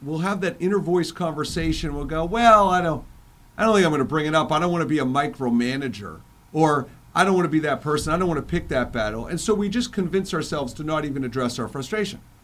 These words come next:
Now, this may happen two, three, four times, and by the fourth, fourth time, our level of frustration's up here,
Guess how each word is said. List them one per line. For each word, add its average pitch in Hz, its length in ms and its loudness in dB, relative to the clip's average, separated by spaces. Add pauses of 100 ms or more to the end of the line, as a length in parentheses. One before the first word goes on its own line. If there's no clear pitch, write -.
(380)
Now, 165 500 2
this 196 240 2
may 190 120 0
happen 165 480 0
two, 185 260 -2
three, 160 300 -2
four 139 260 -4
times, 165 460 -2 (260)
and 196 160 6
by 185 140 4
the 156 80 -2
fourth, 196 420 2 (320)
fourth 220 300 2
time, 165 560 -2 (340)
our 196 180 4
level 170 520 4
of 127 140 -2
frustration's 165 840 -2
up 135 180 -2
here, 156 600 -2